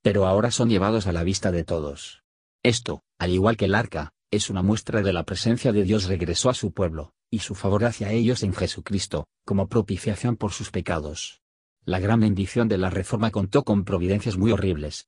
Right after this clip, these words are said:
como por las cosas terribles en la justicia de Dios respondió a las oraciones que se presentan en su santo templo abierto ahora.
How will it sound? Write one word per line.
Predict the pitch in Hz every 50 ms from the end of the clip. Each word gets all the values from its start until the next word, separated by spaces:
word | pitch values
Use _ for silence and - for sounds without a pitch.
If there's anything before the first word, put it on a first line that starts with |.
| _ _ -
como | - 98 101 92
por | - 110 101
las | 98 92 -
cosas | - 113 107 120 113 - -
terribles | - 107 95 104 117 117 107 101 95 - 104
en | 95
la | 92 87
justicia | - - 87 - - - 95 87 - - 139
de | 107 98
Dios | 85 90 104 104 -
respondió | 101 - - - 95 95 92 107 123 123
a |
las | 113 101 -
oraciones | 104 95 92 - - 107 104 107 113 -
que | - - 92
se | - 98 90
presentan | - 90 - 127 117 - 143 127 117
en | 107 98
su | - - 104
santo | - - 107 104 90 - 101 -
templo | - 113 113 101 95 87
abierto | 85 78 78 76 - - 90
ahora. | 85 82 80 76 73 71 - -